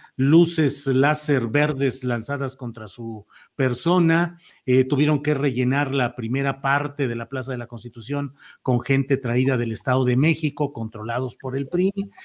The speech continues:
eh, metieron también mucho personal militar, había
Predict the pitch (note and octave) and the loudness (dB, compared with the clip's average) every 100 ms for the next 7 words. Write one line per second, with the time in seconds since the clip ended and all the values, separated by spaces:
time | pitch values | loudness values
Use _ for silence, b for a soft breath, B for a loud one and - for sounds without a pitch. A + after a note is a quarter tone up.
0 | B C3 B2+ C3+ C3 D3+ C#3+ C#3+ B2+ C#3+ | B 4 6 6 6 6 6 6 6 8
1 | D3 F#3 G3 C#3+ B2+ G#2 A#2+ B2+ B2+ B2 | 8 8 6 -2 -2 -6 -6 -4 -4 -6
2 | B2 D3+ E3 E3+ B B B A#2+ B2 D3 | -4 -2 -2 -2 B B B 2 4 4
3 | D3 C#3 C3 | 6 4 2